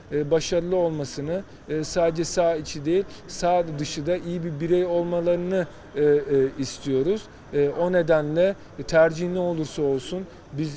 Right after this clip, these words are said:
Türkiye Futbol Federasyonu o-, e, e, olarak böyle kardeşlerimizin her zaman yanında olacağız.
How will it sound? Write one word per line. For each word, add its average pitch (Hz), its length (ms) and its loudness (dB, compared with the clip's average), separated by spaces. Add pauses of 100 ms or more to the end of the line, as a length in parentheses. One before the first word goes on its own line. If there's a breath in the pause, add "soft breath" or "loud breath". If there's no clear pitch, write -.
Türkiye 170 340 -6
Futbol 165 300 -6
Federasyonu 147 640 -4
o-, 147 500 -8
e, 135 40 0
e, 123 760 -4
olarak 139 320 0 (400 loud breath)
böyle 170 220 2
kardeşlerimizin 151 880 -4
her 170 160 0
zaman 151 260 -6
yanında 202 400 -4
olacağız. 135 560 -4